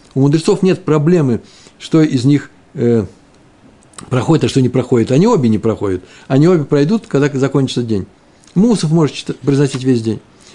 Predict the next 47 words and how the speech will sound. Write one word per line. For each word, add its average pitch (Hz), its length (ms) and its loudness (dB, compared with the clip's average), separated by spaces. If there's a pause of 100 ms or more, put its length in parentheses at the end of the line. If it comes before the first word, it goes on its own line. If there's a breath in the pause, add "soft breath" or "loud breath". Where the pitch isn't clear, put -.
(120)
Минху 190 280 4
может 160 200 0
произносить 127 420 -4
весь 123 140 0
день. 107 220 -2 (280 loud breath)
Поэтому 180 300 2
минху 254 260 2
сначала, 135 380 0
то 208 160 0
мусов. 135 460 0 (680)
Почему? 196 220 0
Потому 170 180 0
что 151 120 2
одна 147 220 0
из 113 120 0
них 98 160 -6
тадира, 196 340 -2
а 151 60 -2
вторая 190 240 0
лотя 156 280 2
тадира. 127 540 -2 (340 loud breath)
Одна 156 200 0
ежедневная, 147 580 2
кажд-, 123 280 -2 (120)
каждодневная. 127 680 0 (580 loud breath)
А 104 140 -2
у 107 100 2
Раби 131 200 4
Иуда 143 180 2
проблема. 160 580 0 (300)
Одна 123 260 2
из 113 80 0
них 113 120 -2
проходит, 160 580 0 (360)
а 98 80 -6
вторая 123 220 0
не 131 100 2
проходит. 156 460 0 (420 loud breath)
Вот 143 140 0
в 165 40 2
этот - 300 -2
отрезок 131 460 0
времени, 123 340 2
когда 107 220 -2
по 123 160 0
Раби 117 300 2
Иуде 117 320 0